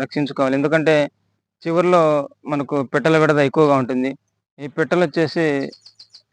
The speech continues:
మొత్తం, ఆ, పంట చేలు మొత్తం కొన్ని తిన్నాయి అక్కడక్కడ. అంటే,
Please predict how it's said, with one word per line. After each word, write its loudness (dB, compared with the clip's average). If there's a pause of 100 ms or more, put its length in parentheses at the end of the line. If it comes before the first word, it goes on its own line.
(100)
మొత్తం, -2
ఆ, -2
పంట -4
చేలు 0
మొత్తం -4
కొన్ని -2
తిన్నాయి -2
అక్కడక్కడ. -4
అంటే, 2